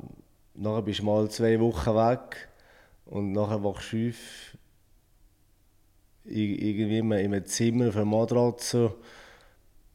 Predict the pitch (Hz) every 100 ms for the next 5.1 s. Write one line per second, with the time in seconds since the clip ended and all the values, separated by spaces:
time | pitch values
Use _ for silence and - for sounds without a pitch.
0 | - 101 110 110 - 104 101 101 107 107
1 | 113 117 113 110 107 107 113 113 120 117
2 | 110 107 107 104 101 101 101 - - 110
3 | 120 113 110 113 117 117 110 104 - 110
4 | 113 - 113 110 110 - 110 110 - -